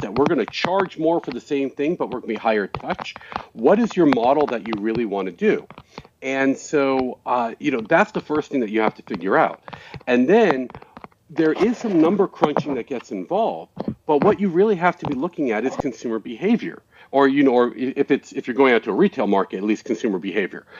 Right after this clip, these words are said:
Uh, but what, how are your, how are the customers going to be behaving based on the pricing? So you need to go and say, "Wait a second, if we raise our prices here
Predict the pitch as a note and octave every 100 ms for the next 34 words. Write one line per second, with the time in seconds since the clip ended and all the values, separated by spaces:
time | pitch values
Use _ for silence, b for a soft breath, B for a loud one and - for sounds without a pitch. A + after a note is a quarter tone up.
0 | B - B2 A2+ C#3+ C3 E3+ F3 F3+ G#3
1 | G3 E3 - - D#3+ F3+ E3+ D3 - _
2 | _ - F#3+ - C#3+ A#2 - A#2 A2+ G#2+
3 | A2 A2 A#2 C3 A#2+ F#2+ F#2 B B -
4 | A#2+ - B2 G#2+ - G2+ - - - B
5 | B B - E3 C3+ B2 b b - C#3
6 | F#3 G#3 E3 F3+ D#3+ - C#3+ C3+ D3+ -
7 | A2 G2 D#3 F3+ A2 B2 E3 D#3 D3 -
8 | C3+ - B2 - E3 B2+ E2